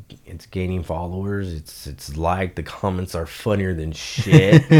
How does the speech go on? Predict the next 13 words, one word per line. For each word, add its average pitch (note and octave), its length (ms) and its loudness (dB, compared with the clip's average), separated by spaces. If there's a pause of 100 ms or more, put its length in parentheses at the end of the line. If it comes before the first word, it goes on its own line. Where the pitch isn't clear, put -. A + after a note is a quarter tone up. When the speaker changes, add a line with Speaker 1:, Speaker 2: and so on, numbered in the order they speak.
(120)
Speaker 1:
It's A#2 300 2
almost A2 280 0
like G2 220 -2
you F#2+ 140 -4
look G#2+ 220 0
at G2+ 80 0
one G2+ 160 0
of G2+ 60 0
those F#2 160 0
videos, G#2 600 2
and, F2 260 0 (680)
um, F2 640 -2 (960)
you, G#2+ 320 -2